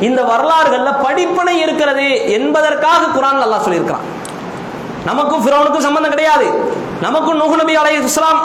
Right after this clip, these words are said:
அவங்களுக்கும் நமக்கு சன்ன-, சம்பந்தம் கிடையாது. நமக்கு அனுப்பப்பட்ட தூதர் முகமது நபி தான். அவங்களைத்தான் அல்லாஹ் ரப்பல் ஆலமீன் தூதராக தேர்ந்தெடுத்து பின்பற்ற சொன்னான்.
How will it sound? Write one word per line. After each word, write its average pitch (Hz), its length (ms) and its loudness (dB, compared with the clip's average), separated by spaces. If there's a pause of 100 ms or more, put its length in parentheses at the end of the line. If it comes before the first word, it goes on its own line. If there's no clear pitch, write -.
அவங்களுக்கும் 311 320 0
நமக்கு 294 320 -2
சன்ன-, 302 200 0
சம்பந்தம் 330 340 -2
கிடையாது. 294 360 2 (280)
நமக்கு 269 300 -2
அனுப்பப்பட்ட 294 460 0
தூதர் 330 540 0
முகமது 359 320 0
நபி 330 140 0
தான். - 560 -2 (200)
அவங்களைத்தான் 302 520 2
அல்லாஹ் 320 240 2
ரப்பல் 294 200 2
ஆலமீன் 294 360 0 (240)
தூதராக 302 460 2
தேர்ந்தெடுத்து 294 520 0
பின்பற்ற 359 420 0
சொன்னான். 277 360 -2